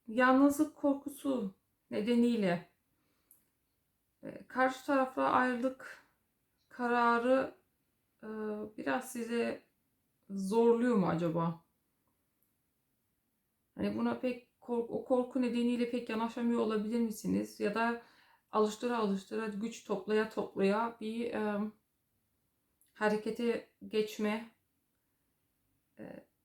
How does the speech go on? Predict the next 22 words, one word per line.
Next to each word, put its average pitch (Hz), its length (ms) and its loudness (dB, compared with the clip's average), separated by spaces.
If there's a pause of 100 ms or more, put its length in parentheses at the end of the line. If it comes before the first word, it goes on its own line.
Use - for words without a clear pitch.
(280)
isteğiniz 220 760 -2 (260)
de 220 60 -4
yine 214 340 2
söz 220 320 -4
konusu 220 300 -2
olabilir 208 440 2
kimileriniz 180 500 0
için. 208 480 -4 (3000)
E, 226 260 0
şöyle 254 240 -2
kartlara 277 380 -2
yine 254 460 0 (640)
değerlendirdiğimde 220 1120 0
birçoğunuzun 226 600 0
ama, 247 360 0 (420)
e, 208 200 -4
cesur 233 360 4
bir 220 180 0
karar 202 280 4
vereceğiniz, 196 680 0
e, 202 240 -4
veriliyor. 196 520 2